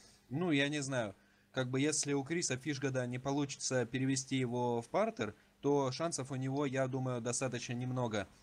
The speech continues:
И учитывая тейкдаун дефенс Келвина Катара, я думаю, что большинство тейкдаунов он всё-таки сможет отразить. Но в стойке я отдам предпочтение ему за счёт, э, классического бокса, его преимущества в антропометрии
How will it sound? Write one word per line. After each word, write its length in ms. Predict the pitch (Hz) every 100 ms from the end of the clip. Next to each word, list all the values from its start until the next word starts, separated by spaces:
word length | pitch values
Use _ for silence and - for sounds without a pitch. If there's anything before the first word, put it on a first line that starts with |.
| -
И 120 | 120
учитывая 680 | 131 131 143 135 127 123 123
тейкдаун 360 | 135 131 135
дефенс 380 | 131 135 127 120
Келвина 380 | - 131 127 123
Катара, 340 | 147 139 202
я 140 | 156 131
думаю, 200 | 135 127
что 200 | - 127
большинство 420 | 127 127 127 131
тейкдаунов 600 | 120 127 139 160 135 120
он 80 | 120
всё-таки 340 | 135 123 123
сможет 400 | 123 135 123 104
отразить. 480 | 101 104 107 104 101 - - - -
Но 160 | 147 147
в 80 |
стойке 320 | - 190 - 120
я 180 | 131
отдам 240 | 135 127 127
предпочтение 640 | 131 123 127 - 131 127
ему 300 | 123 131 165
за 160 | 135 120
счёт, 320 | - 123 107
э, 240 | 117 113 110
классического 640 | 135 131 139 131 - 123 123
бокса, 400 | 147 170 - 123
его 180 | 123
преимущества 600 | 127 127 127 123 104 -
в 60 | 113
антропометрии 800 | 120 120 120 123 123 156 180